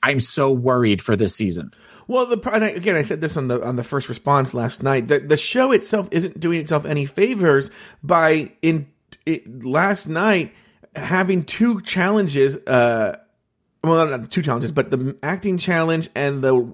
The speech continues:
Speaker 2: wor-, and the, and the runway, which essentially covered the girls up. So you, you need this time to get that facial recognition, and,
Speaker 1: Yeah.
Speaker 2: and they were in full costume in the acting challenge, so you couldn't tell who was whom. And, uh,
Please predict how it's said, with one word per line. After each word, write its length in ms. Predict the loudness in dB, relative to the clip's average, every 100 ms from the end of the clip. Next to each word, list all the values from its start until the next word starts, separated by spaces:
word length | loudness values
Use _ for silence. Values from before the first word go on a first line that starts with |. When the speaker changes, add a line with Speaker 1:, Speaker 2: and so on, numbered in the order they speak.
| -14
Speaker 2:
wor-, 320 | -12 0 0 2
and 160 | 0 0
the, 220 | 0 -2 -6
and 160 | -6
the 80 | -4
runway, 680 | -2 -2 0 2 2 2 0 -6 -20 -4
which 160 | 0 0
essentially 420 | 2 0 2 -2
covered 480 | -4 -2 0 2 2
the 80 | 0
girls 360 | 2 0 2
up. 340 | 2 2 -2 -14 -20 -20 -16
So 140 | -4
you, 240 | -2 0 -2
you 260 | 0 0
need 320 | 0 0 -2 0
this 160 | -2
time 200 | 0 0
to 60 | 0
get 100 | 0
that 160 | -2 -2
facial 340 | -2 -2 -2
recognition, 840 | -2 -2 -4 -2 -2 0 -2 -4 -8 _ -20 -20 -4
and, 440 | -2 0 0 0
Speaker 1:
Yeah. 200 | -2 -2 -4
Speaker 2:
and 120 | -2
they 80 | 0
were 120 | 0
in 80 | -2
full 320 | -4 -2 -2 -2
costume 540 | 0 0 0 0 0
in 80 | 0
the 100 | 0
acting 260 | -2 -4
challenge, 260 | -4 -4 -4
so 60 | -6
you 80 |
couldn't 200 | -2 0 2
tell 140 | 2
who 160 | 2 0
was 140 | 0
whom. 400 | 0 0 0 -4 -8 _ -20 -20 -18 -4
And, 600 | 0 2 0 0 0 -2
uh, 800 | -2 0 0 0 -2 -4 -8